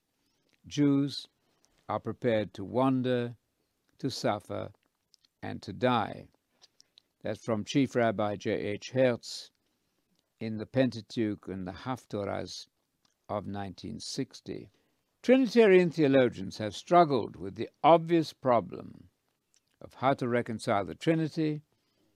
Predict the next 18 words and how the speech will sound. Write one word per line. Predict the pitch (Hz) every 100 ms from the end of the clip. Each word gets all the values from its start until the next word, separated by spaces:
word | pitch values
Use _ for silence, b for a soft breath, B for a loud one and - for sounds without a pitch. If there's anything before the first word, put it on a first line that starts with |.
| _
with | 101 101
the | 107
fact | - 123 117 -
that | 107 -
Christianity's | 120 107 123 120 123 113 113 98
matrix | 120 151 151 - 104 - - - _ _ _ _ _ _ _ _ _ _
was | 107 104 -
Unitarian. | 104 95 - 120 104 85 85 - - _ _ _ _ _ _ _ _ -
The |
Trinitarian | - 135 117 - 143 135 127 117
theologian | 120 117 139 131 180 170 165 -
Leonard | 113 110 110
Hodgson | 110 165 151 - - 156 143 -
wrote, | 147 139 - - - - _ _ _
"Christianity | 196 208 240 226 214 175
arose | 139 131 196 175 113
within | 110 110 117 104
Judaism, | 120 143 139 131 120 123 127 127